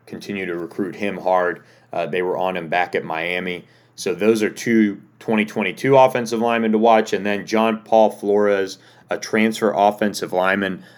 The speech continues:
uh, is one that S M U is, is starting to circle as well.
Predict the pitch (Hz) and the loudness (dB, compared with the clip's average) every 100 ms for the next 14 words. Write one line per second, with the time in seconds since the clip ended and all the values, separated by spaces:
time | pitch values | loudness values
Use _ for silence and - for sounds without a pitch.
0 | - 92 92 92 90 92 98 98 92 95 | -4 -2 0 -4 -6 -2 -2 2 2 2
1 | 95 98 92 95 90 87 73 101 87 - | -2 -4 -4 -2 -2 -4 -6 -6 -6 0
2 | 98 95 90 85 - 104 101 95 85 87 | 0 0 -2 -8 -2 -2 0 -4 -4 -4
3 | 92 95 95 92 | 0 2 2 0